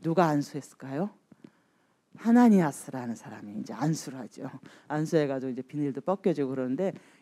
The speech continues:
이 하나니아스라는 사람이 칠십 인 제자 중에 한 사람이었다, 그렇게 전승에서 말하고 있습니다. 음. 그리고 예루살렘 사역 있죠. 예루살렘, 예루살렘 입성과 사역,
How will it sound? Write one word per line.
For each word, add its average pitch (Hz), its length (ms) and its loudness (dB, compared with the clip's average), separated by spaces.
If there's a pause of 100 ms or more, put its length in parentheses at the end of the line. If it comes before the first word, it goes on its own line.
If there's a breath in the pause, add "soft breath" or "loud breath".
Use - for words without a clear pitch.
이 170 100 0
하나니아스라는 185 1080 2
사람이 156 580 4 (160)
칠십 285 340 -4
인 233 120 0
제자 143 300 -4
중에 135 240 -4
한 190 220 -6
사람이었다, 190 680 -6
그렇게 135 260 -8 (260 loud breath)
전승에서 175 580 2
말하고 143 400 0
있습니다. 139 840 -4
음. - 240 -8 (580 loud breath)
그리고 220 200 4
예루살렘 262 520 6
사역 247 340 0
있죠. 170 220 -4
예루살렘, 151 840 0 (160)
예루살렘 160 880 -2 (380 loud breath)
입성과 190 720 -2
사역, 175 420 -8